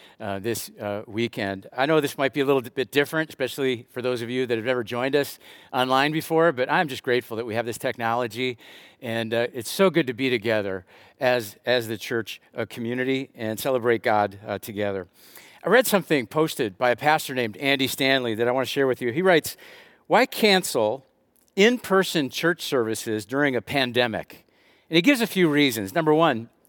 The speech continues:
we are loving our neighbors by protecting our neighbors. Number two, we are not being fearful, we are being responsible.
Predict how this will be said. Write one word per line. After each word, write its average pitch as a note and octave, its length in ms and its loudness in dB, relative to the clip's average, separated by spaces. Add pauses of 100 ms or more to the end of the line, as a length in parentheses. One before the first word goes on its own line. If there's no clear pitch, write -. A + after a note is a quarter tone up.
(120)
we C#3+ 180 4
are C#3 140 6
loving F3 340 2
our C3 140 2
neighbors B2+ 640 -2
by A#2 120 0
protecting C#3 540 -4
our A2 140 -4
neighbors. G2 500 -8 (800)
Number D3+ 180 2
two, G#3 320 4
we C#3 100 2
are C#3 60 4
not E3+ 240 2
being D3 220 -2
fearful, B2 760 -2
we B2+ 120 -2
are B2+ 60 0
being D3 220 0
responsible. A#2+ 840 -2